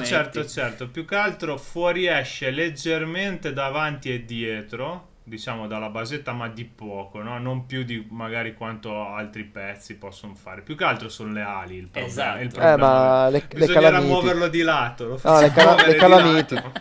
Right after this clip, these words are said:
Speaker 3: Le calamiti,
Speaker 1: Eh
Speaker 3: le
Speaker 1: sì, o le
Speaker 3: calamiti.
Speaker 1: calamiti,
Speaker 3: C'è niente da
Speaker 1: esatto.
Speaker 3: fare. Oppure
Speaker 2: Sì,
Speaker 3: non giochi
Speaker 2: quindi
Speaker 3: la tigre, basta. Cioè, metti lui,
Speaker 2: <laughs>
Speaker 3: metti lui sulla roccia.
Speaker 2: Metti, lo metti, lo metti sopra un cavalluccio di quelli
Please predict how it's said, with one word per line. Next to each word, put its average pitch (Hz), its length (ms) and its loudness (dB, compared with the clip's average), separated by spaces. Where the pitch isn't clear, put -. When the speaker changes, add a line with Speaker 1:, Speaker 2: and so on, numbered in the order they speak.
Speaker 3:
Le 131 140 0
calamiti, 143 500 4
Speaker 1:
Eh 117 40 0
Speaker 3:
le 117 60 -2
Speaker 1:
sì, 127 180 0
o 127 140 -2
le 131 140 -4
Speaker 3:
calamiti. - 20 -16
Speaker 1:
calamiti, 123 380 -6
Speaker 3:
C'è 107 120 -8
niente 123 200 -6
da 123 100 2
Speaker 1:
esatto. - 20 -10
Speaker 3:
fare. 113 360 -4
Oppure 160 300 0
Speaker 2:
Sì, - 20 0
Speaker 3:
non 160 180 -2
giochi 147 240 2
Speaker 2:
quindi - 0 -
Speaker 3:
la 139 100 6
tigre, 117 480 -4
basta. 104 380 -12
Cioè, 120 180 -18
metti 131 260 -8
lui, 151 360 -2
Speaker 2:
<laughs> - 340 -16
Speaker 3:
metti 143 320 -4
lui 151 120 -2
sulla 147 220 2
roccia. 139 500 2
Speaker 2:
Metti, 120 420 -10
lo 135 220 -4
metti, 143 460 -8
lo 143 140 -10
metti 143 340 -10
sopra 139 520 -8
un 131 220 -10
cavalluccio 139 720 -8
di 131 100 -6
quelli 131 240 -8